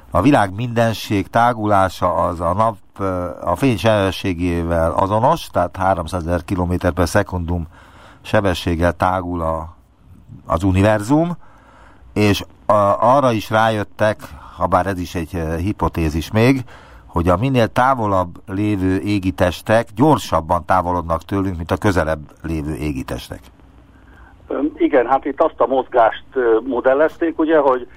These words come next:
Speaker 2: egy ideig a robbanás után a, a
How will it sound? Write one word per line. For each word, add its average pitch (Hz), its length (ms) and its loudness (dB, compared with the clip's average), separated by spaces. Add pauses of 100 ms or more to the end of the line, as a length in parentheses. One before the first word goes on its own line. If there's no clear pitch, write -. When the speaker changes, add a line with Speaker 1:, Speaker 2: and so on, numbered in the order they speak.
(160)
Speaker 2:
egy 127 160 0
ideig 120 540 0
a 107 500 4
robbanás 113 560 0
után 98 540 0 (540)
a, 110 100 0 (1500)
a 107 120 4